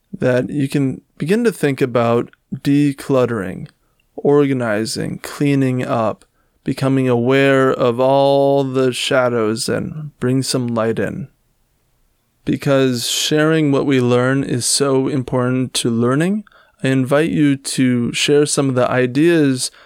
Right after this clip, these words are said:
you've learned about here with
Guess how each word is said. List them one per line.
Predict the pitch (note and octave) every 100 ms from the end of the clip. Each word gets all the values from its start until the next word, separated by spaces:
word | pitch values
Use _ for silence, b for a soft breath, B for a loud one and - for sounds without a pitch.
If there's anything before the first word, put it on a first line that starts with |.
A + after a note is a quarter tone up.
| b
you've | - C3 A#2+ B2
learned | C3+ D3 C#3+
about | C3 B2+ B2 B2+
here | - E3 D#3+ C3 A#2 - _ _ _ _
with | C3+ C3+ C3 -